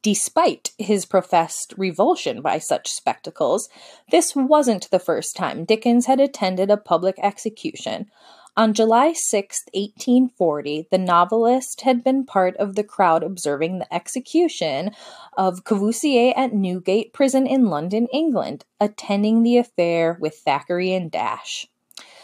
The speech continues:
The condemned man had been found guilty for having cut Lord William Russell's throat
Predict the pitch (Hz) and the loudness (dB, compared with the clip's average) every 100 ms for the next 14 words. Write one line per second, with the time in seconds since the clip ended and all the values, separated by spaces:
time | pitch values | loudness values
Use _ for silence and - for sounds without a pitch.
0 | - - 196 196 220 208 202 247 269 254 | -20 -4 -4 0 2 4 4 4 4 4
1 | 220 220 226 214 180 175 175 175 160 170 | 4 2 0 -2 -4 -6 -4 -4 -4 -6
2 | - - 165 165 233 233 254 247 247 254 | -8 -2 0 0 -2 0 2 2 2 2
3 | 247 208 - 185 165 196 240 240 226 233 | 2 0 0 -2 2 2 2 2 4 4
4 | 247 254 214 196 - 226 - - 240 165 | 4 4 2 0 -2 -6 -6 0 2 2
5 | - | -2